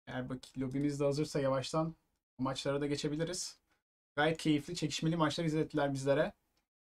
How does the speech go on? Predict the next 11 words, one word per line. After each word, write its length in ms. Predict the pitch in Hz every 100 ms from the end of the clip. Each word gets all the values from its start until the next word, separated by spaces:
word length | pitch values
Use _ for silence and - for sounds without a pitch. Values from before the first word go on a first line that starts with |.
| _ _ _ _ _ _ _ _ 143
Bakalım 180 | 185
finalde 680 | 175 139 135 135 175 214 - _ _ _ _ _ _ _ _ _ -
ne 320 | 120 120 135
gibi 240 | 151 151
bir 40 | 139
sonuç 320 | - 151 -
bizi 200 | 135 143
bekliyor? 520 | 135 131 147 147 170 - _ _ _ _ _ _ -
Sen 180 | 143 135
ne 40 |
düşünüyorsun? 500 | 131 143 131 131